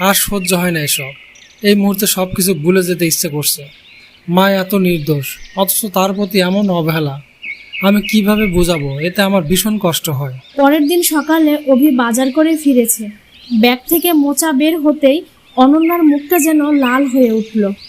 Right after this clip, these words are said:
Speaker 2: আবার মোচা? গতকাল কি ঘটলো তা মনে নেই? তুমি কি এই ভেজাল খাবার এনে আবার বাড়িতে অশান্তি করতে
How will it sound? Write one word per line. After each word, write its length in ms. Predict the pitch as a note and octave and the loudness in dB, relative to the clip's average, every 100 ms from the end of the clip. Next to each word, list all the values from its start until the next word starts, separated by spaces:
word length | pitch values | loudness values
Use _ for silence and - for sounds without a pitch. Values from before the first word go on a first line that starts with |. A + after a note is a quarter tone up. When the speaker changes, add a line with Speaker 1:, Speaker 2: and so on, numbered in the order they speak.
| - - - - | -20 -20 -8 2
Speaker 2:
আবার 200 | B3 D4 G4 | 4 4 2
মোচা? 300 | G#4 G4+ G4 D4 A3 - - A#3+ A#3+ | 0 2 0 0 -2 -8 -10 0 2
গতকাল 380 | C4 D#4 E4+ E4+ E4 | 4 2 2 2 2
কি 80 | F4 B3 | 2 4
ঘটলো 280 | C#4+ C#4+ E4 E4+ | 2 2 0 2
তা 60 | E4 C#4 | 2 2
মনে 180 | B3+ D4 | 2 2
নেই? 120 | F4+ A#4 - - - - - - | 2 -2 -6 -14 -16 -18 -4 2
তুমি 160 | E4 F4+ | 4 6
কি 60 | F#4 E4+ | 4 4
এই 80 | E4+ C4+ | 2 2
ভেজাল 320 | B3+ A#3+ D#4 D4+ | 2 2 0 0
খাবার 280 | E4 E4+ E4 C4+ | 0 0 0 2
এনে 220 | C#4 E4+ E4+ - - - B3 | 2 0 -2 -8 -12 -2 2
আবার 180 | B3 D#4 C4 | 4 4 2
বাড়িতে 260 | C4 C4+ E4+ C#4 | 2 0 2 0
অশান্তি 320 | D4+ F4 F#4 | 0 0 2
করতে 200 | F#4 D#4 | 0 0